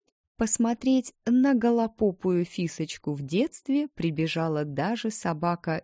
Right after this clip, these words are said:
Чешуйка. Она запрыгнула на колени к магу и устроилась там поудобнее. «А вот здесь ей два годика, и она кушает варенье», умилялась матушка, показывая карточку с чумазой малышкой.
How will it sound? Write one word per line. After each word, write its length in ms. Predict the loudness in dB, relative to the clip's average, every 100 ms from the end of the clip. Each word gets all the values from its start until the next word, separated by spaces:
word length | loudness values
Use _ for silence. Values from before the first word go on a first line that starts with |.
| -10
Чешуйка. 920 | -8 -8 -8 -6 -6 -6 -6 -10 -10 _ _ _ _ _
Она 260 | -4 -2 0
запрыгнула 800 | -2 -2 -2 0 0 -2 -2 -2
на 180 | -2 -2
колени 440 | -2 -2 0 0 -2
к 100 | -2
магу 460 | -2 -2 -4 -8 -10 -20 -2
и 120 | 0
устроилась 760 | 0 -2 0 2 2 0 -2 -2
там 280 | -2 0 0
поудобнее. 1120 | 0 0 0 0 0 0 -2 0 -2 -4 -10 _ _ _ _ _ -20 -6
«А 140 | -4
вот 220 | -2 -4
здесь 460 | -4 0 2 0 -8 _
ей 340 | -10 0 2 2
два 220 | 2 -2
годика, 580 | 0 -2 -2 -6 -10 -10 _
и 100 | 0
она 280 | 2 4 2
кушает 500 | 0 -2 0 -2 0
варенье», 800 | -2 2 4 4 4 4 2 -2 -10 _ -4
умилялась 680 | 0 2 2 0 -2 -4 -4
матушка, 640 | -4 -2 -4 -6 -6 -6 -8 _ -2
показывая 800 | -2 0 -2 0 0 2 0 0
карточку 640 | -2 -2 -4 -8 -8 -10
с 40 |
чумазой 540 | -10 -4 -2 -2 -2 -2
малышкой. 800 | -2 -2 -2 -4 -8 -10 -10